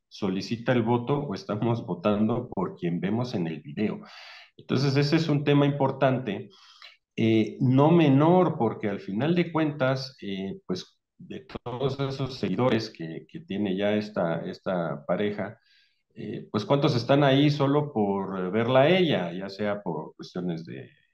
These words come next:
de moda, porque es atractiva, en fin, no, eh, no lo sabemos. Eh, ¿y cuántos, cuántos realmente están ahí por una plataforma política? Entonces, eso es, eso es, eh, una disyuntiva muy visible que vemos de este mundo online,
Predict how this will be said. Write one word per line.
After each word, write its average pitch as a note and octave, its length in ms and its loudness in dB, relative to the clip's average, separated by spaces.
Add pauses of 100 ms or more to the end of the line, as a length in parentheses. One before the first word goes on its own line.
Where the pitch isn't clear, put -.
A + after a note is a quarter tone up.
(400)
de F2 80 -16
moda, D3 640 4
porque F2 300 -4
es E2 120 -10
atractiva, A2+ 720 2
en F#2+ 80 -2
fin, F2+ 220 -4
no, F#2+ 160 -4 (400)
eh, F2 240 -12 (160)
no A2 140 -2
lo G2 60 -4
sabemos. - 460 -16 (540)
Eh, A#2 400 4
¿y B2 120 2
cuántos, D#3+ 600 2
cuántos D3+ 280 4
realmente C#3+ 340 2
están B2+ 280 -4
ahí A#2+ 300 -4
por A2 180 0
una B2 380 -2
plataforma C3+ 920 0
política? - 300 -10 (640)
Entonces, C#3 360 -6
eso D3+ 220 2
es, F3+ 220 0
eso D3+ 260 2
es, E3 260 0 (140)
eh, G#2 280 -2 (540)
una G3 340 8
disyuntiva A#2 760 2
muy C#3+ 280 2
visible B2 520 -2
que G2 120 -6
vemos G#2+ 520 -2
de F#2 220 -8
este G#2+ 260 -6
mundo G#2+ 460 0
online, G2 640 -2